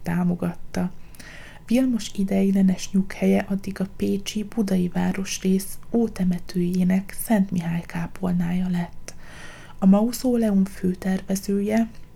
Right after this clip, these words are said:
Zsolnai Vilmos feje, Sikorszky Tádé volt. Tádé egyébként a gyár jeles művészeti vezetője volt, és elismert műépítészként is tény-, is ténykedett, és nem mellesleg Zsolnai Júlia férje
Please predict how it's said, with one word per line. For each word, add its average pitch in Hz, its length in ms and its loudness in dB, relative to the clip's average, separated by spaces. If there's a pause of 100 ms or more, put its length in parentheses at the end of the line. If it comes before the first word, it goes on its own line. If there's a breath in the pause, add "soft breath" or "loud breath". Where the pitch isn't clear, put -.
Zsolnai 202 480 2
Vilmos 196 480 -2
feje, 202 360 0
Sikorszky - 640 -4
Tádé 175 520 -2
volt. 180 480 -2 (560 loud breath)
Tádé 214 420 0
egyébként 196 880 0 (720)
a - 60 0
gyár 196 280 2
jeles 196 420 0
művészeti 196 680 0
vezetője 180 680 0
volt, 196 300 0
és - 200 -8
elismert 196 640 -2
műépítészként 190 1200 2
is - 200 -10
tény-, 180 120 -4 (140)
is - 280 4
ténykedett, 220 920 4
és 190 220 -2
nem 233 180 4
mellesleg 202 800 2
Zsolnai 185 520 0
Júlia - 420 -2
férje - 580 -6